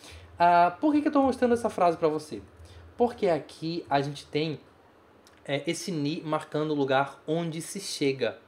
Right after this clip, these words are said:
O lugar onde se chega, assim como o lugar onde você entra, só podem ser marcados pela partícula ni e não pela partícula e.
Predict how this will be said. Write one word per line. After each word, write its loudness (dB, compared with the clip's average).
O 2
lugar 4
onde -2
se -8
chega, -2
assim -6
como -4
o 0
lugar -2
onde -4
você -4
entra, -4
só 2
podem 4
ser -4
marcados -2
pela -2
partícula -4
ni -4
e -2
não 0
pela 0
partícula -6
e. -4